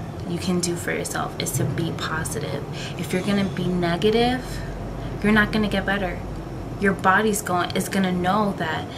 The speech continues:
you're down, and you have to get out of bed. I know how it feels to just, you don't wanna get out of bed.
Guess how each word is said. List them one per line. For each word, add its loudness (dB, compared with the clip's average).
you're 4
down, 0
and 2
you 2
have 2
to -2
get 4
out 4
of -2
bed. 4
I 0
know 6
how 2
it -2
feels -2
to -4
just, 0
you 0
don't 4
wanna -2
get -2
out -2
of -6
bed. 2